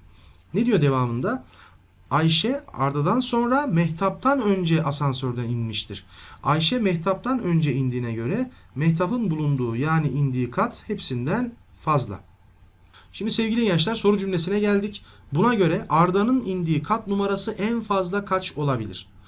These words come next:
Arda'nın indiği kat numarasının fazla olması için Mantıken Mehtap'ın indiği katın numarasının fazla olması lazım. Ayşe'nin indiği katın numarasının da fazla olması lazım ki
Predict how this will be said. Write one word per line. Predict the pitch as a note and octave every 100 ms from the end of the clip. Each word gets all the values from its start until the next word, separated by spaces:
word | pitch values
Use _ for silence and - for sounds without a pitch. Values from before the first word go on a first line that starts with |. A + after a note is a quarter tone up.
| - - -
Arda'nın | B2 D#3 F3+ B3+ C4+
indiği | A3 G3+ F#3
kat | E3 A3+ A#3
numarasının | G3+ F3 D#3+ D3 C3
fazla | C#3+ C#3+ D3+
olması | A#3 F3+ D#3 - C#3
için | C3 G3+ B3+ - - - - -
Mantıken | C3 E3 E3 B3+ B3+ - F3+ B3 -
Mehtap'ın | A#2+ D3+ E3+ G3 G3 C#4
indiği | B3+ F#3 E3+ D3+
katın | D3 D3 A3+
numarasının | G3+ D#3 C#3 B2 B2
fazla | A2 B2+ C#3
olması | G3+ A3+ A3+
lazım. | A3 A3+ A3 A#3+ - - - - -
Ayşe'nin | D3+ D#3+ A3+ B3+
indiği | F#3+ E3+ D#3+ C#3
katın | D#3 D#3 G#3
numarasının | D3 C#3 C3+ G3 B3
da | G3+
fazla | - D3 C#3
olması | C3+ C3 B2+
lazım | B2+ B2+ C#3+ C4 C4
ki | G3+ C3+